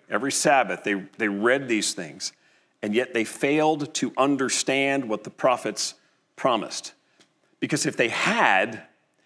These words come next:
they would have recognized when Jesus was in their midst. If they had understood what they had read, they would have looked at Jesus and said,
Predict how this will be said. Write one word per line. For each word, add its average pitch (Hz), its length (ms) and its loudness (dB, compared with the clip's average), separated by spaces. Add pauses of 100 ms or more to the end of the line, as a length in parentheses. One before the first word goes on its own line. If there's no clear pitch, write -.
(200)
they 139 140 6
would 160 200 6
have 151 200 2
recognized 131 920 4
when 127 140 2
Jesus 139 440 2
was 147 160 4
in 131 140 4
their 131 140 4
midst. 165 560 2 (640)
If - 100 -4
they 139 140 4
had 143 160 6
understood 165 840 4 (640)
what 147 200 2
they 147 120 4
had 147 140 4
read, 151 460 4 (200)
they 139 140 4
would 147 140 4
have 135 100 2
looked 185 280 4
at 170 100 0
Jesus 185 480 4
and 139 120 2
said, 135 460 4